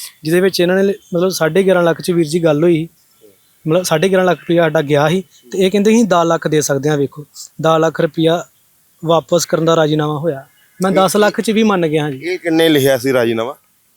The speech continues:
Speaker 1: ਇਹ ਐਸ ਪੀ ਹੈੱਡਕੁਆਟਰ ਮੈਡਮ ਜਸਵੰਤ ਕੌਰ ਦੇ।
Speaker 2: ਨਹੀਂ, ਉੱਧਰੋਂ ਤੁਹਾਡੇ ਸਹੁਰੇ ਪਰਿਵਾਰ
Speaker 1: ਹਾਂਜੀ,
Speaker 2: ਵੱਲੋਂ?
Speaker 1: ਹਾਂਜੀ, ਆਹ ਵੇਖੋ ਜਸਪਾਲ ਸਿੰਘ,
Speaker 2: ਇਹ ਕੀ ਆ?
Speaker 1: ਉਹਦੇ ਸਾਈਨ ਵੀ ਹੈ, ਨੰਬਰ ਵੀ ਹੈ।
Speaker 2: ਬਾਰੇ ਦੱਸੋ ਜ਼ਰੂਰ।
Speaker 1: ਇਹ ਸਹੁਰਾ ਜੀ ਇਹ ਮੇਰਾ, ਹਾਂਜੀ, ਕੁੜੀ ਦਾ ਪਿਓ ਆ ਜੀ।
Speaker 2: ਤੇ ਫਿਰ ਰਾਜੀਨਾਮੇ ਤੋਂ ਬਾਅਦ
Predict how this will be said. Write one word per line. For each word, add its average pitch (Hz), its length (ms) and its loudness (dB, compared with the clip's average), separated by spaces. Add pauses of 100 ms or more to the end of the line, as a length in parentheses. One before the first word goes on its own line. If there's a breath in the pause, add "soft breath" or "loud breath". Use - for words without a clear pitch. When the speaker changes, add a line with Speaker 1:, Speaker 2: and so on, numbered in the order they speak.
(160)
Speaker 1:
ਇਹ 202 140 4
ਐਸ 208 200 0
ਪੀ 202 120 0
ਹੈੱਡਕੁਆਟਰ 185 420 0
ਮੈਡਮ 180 280 0
ਜਸਵੰਤ 165 380 -2
ਕੌਰ 160 200 0
ਦੇ। 143 120 -2
Speaker 2:
ਨਹੀਂ, 156 80 -2
ਉੱਧਰੋਂ 160 380 -2
ਤੁਹਾਡੇ 139 280 0
ਸਹੁਰੇ 131 260 2
ਪਰਿਵਾਰ 147 220 2
Speaker 1:
ਹਾਂਜੀ, 127 100 0
Speaker 2:
ਵੱਲੋਂ? 160 140 -4
Speaker 1:
ਹਾਂਜੀ, 202 100 0
ਆਹ 214 100 2
ਵੇਖੋ 214 240 -2
ਜਸਪਾਲ 185 400 0
ਸਿੰਘ, 180 220 -4 (320)
Speaker 2:
ਇਹ 139 60 -8
ਕੀ 135 220 -10
ਆ? - 20 -8 (260)
Speaker 1:
ਉਹਦੇ 180 120 2
ਸਾਈਨ 170 300 0
ਵੀ 190 140 0
ਹੈ, 170 60 -2 (320)
ਨੰਬਰ 156 300 0
ਵੀ 185 80 0
ਹੈ। 185 60 2
Speaker 2:
ਬਾਰੇ 131 200 -2
ਦੱਸੋ 127 280 -12
ਜ਼ਰੂਰ। 117 380 -20 (240)
Speaker 1:
ਇਹ 196 320 4 (140)
ਸਹੁਰਾ 170 360 0
ਜੀ 185 100 0
ਇਹ 185 60 0
ਮੇਰਾ, 147 260 -2 (420)
ਹਾਂਜੀ, 139 280 -4 (640 soft breath)
ਕੁੜੀ 156 180 -2
ਦਾ 160 120 2
ਪਿਓ 147 300 -2
ਆ 143 40 -4
ਜੀ। 135 160 -12 (180)
Speaker 2:
ਤੇ - 120 -20
ਫਿਰ 151 140 0
ਰਾਜੀਨਾਮੇ 147 600 -2
ਤੋਂ 151 100 0
ਬਾਅਦ 143 400 0